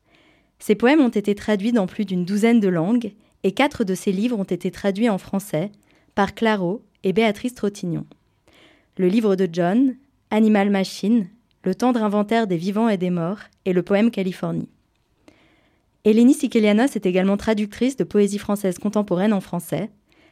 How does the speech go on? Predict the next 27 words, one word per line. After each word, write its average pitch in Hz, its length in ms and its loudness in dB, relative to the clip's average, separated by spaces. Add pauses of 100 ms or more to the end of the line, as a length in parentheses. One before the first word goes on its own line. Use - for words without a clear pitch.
(140)
Elle 202 120 2
a 196 80 4
notamment 220 380 2
traduit 202 360 -2
les 226 140 2
livres 202 300 -2
de 170 100 -2
Jacques 196 240 -2
Roubaud 175 480 -4
et 185 80 -2
Sabine 196 340 0
Maché. - 460 -6 (840)
Sa 202 180 0
conception 254 420 2
de 311 80 6
la 180 140 2
poésie 214 580 0 (120)
est 175 120 -2
transnationale. 190 920 -2 (640)
Aussi 220 240 2
voyage-t-elle 208 500 2
beaucoup 214 500 -4 (120)
pour 202 160 -4
des 180 100 0
festivals 208 760 -2
et 180 100 -2
colloques 208 540 0